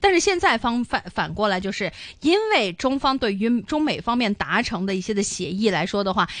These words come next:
已经发放了一些的信息，就是悲观。那么也由于总统特朗普不愿意取消向中国货品加征关税方面的话呢，再加上市场也关注着，呃，美国对于华为的禁令延长九十天等等的消息，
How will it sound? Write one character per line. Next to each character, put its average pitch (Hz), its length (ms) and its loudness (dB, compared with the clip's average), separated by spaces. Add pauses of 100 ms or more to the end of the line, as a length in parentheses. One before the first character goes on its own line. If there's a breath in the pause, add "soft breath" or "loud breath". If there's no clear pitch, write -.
(140)
已 233 140 2
经 262 240 0
发 311 240 4
放 254 220 -2
了 196 60 0
一 - 40 -2
些 226 140 0
的 208 100 2
信 208 200 0
息， 220 160 -4
就 208 120 -2
是 202 140 -4
悲 214 300 2
观。 208 320 2 (240 loud breath)
那 262 80 0
么 269 80 6
也 226 160 4
由 202 160 0
于 247 100 -4
总 262 140 -4
统 240 120 -4
特 240 80 -6
朗 220 140 2
普 220 100 -6
不 196 140 -6
愿 240 180 0
意 220 60 -4
取 175 240 -6
消 208 180 0
向 214 220 0
中 240 240 -2
国 180 160 -2
货 208 160 -2
品 190 180 -2
加 190 200 0
征 233 120 0
关 277 240 0
税 339 160 0
方 202 200 0
面 196 180 2
的 180 80 0
话 190 160 2
呢， 170 140 -4 (180 loud breath)
再 285 160 2
加 339 320 0
上 285 180 0
市 262 80 -4
场 247 160 -2
也 190 140 -2
关 214 180 0
注 240 160 0
着， 185 200 0 (220 loud breath)
呃， 196 140 4
美 202 160 4
国 220 120 0
对 233 120 2
于 254 60 -2
华 202 300 -2
为 208 180 -2
的 214 140 -4
禁 269 200 -2
令 214 140 2
延 190 180 0
长 262 200 0
九 220 180 -2
十 180 140 -8
天 262 200 -2
等 240 120 -4
等 202 120 -4
的 156 60 -6
消 226 260 2
息， 214 200 -2